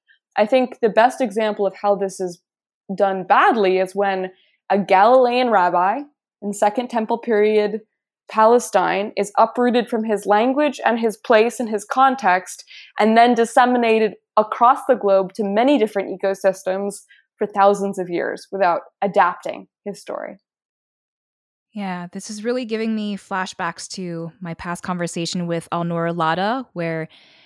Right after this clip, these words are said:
Speaker 2: he invited us to recognize ourselves also as contextual beings and recognizing various forms of spirituality also as having come from very specific contexts. And I think we live in a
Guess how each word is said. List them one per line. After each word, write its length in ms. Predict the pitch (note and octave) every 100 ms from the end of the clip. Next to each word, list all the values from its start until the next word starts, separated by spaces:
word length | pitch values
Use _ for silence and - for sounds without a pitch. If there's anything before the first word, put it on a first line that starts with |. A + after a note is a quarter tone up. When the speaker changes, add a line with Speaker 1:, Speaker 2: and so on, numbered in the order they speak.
| _ -
Speaker 2:
he 160 | G#3
invited 400 | G3+ G3 G3 G#3
us 160 | G3+ -
to 120 | F#3+
recognize 540 | F3 E3+ F#3 F3 E3 -
ourselves 720 | E3+ - F#3+ G3+ E3 D#3+ - -
also 400 | E3+ - F3 D#3
as 360 | D3+ D#3 - -
contextual 720 | - F#3 F#3+ E3 - E3+ D#3
beings 460 | D3+ D#3 B2+ B2 D#3+
and 360 | D#3+ D3+ D3+ D3+ _ _ _ -
recognizing 560 | F#3 G#3 F#3 F3+ F#3 E3+
various 400 | F#3 G3 G3 -
forms 340 | F3 E3 E3
of 160 | E3 D#3
spirituality 880 | - F3+ E3+ - E3+ D#3 E3+ E3 D#3+
also 300 | E3 E3 E3+
as 120 | D#3+
having 380 | - G3 G#3 G3
come 260 | - F3 F3
from 240 | F3 E3 D#3+
very 260 | D#3+ E3
specific 540 | D#3 - D#3 E3 D#3 -
contexts. 720 | D3+ D3 D3+ G2+ - - - _ - - - G3+
And 120 | G#3
I 80 | G#3+
think 180 | D4
we 120 | F4 D4
live 220 | A3 A#3
in 120 | A3+
a 240 | G3+ F3+